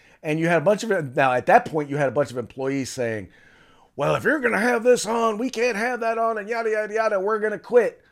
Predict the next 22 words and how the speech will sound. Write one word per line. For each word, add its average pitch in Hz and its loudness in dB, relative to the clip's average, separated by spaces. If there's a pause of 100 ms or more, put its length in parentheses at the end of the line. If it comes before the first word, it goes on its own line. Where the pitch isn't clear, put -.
(160)
Well, 180 6 (500)
uh, 143 -2
Netflix 156 -2
basically 175 0
said 156 -4
they 160 0
changed 208 -6
their 170 0
cultural, 165 -2 (220)
they 151 -2
changed 202 -4
their 175 -2
employment 143 -6
policies, 98 -10
their 107 -10
cultural 120 -10
policies, 101 -10
and 160 -10
they 165 -8
said, 190 -12
"You 254 -8
know 339 -2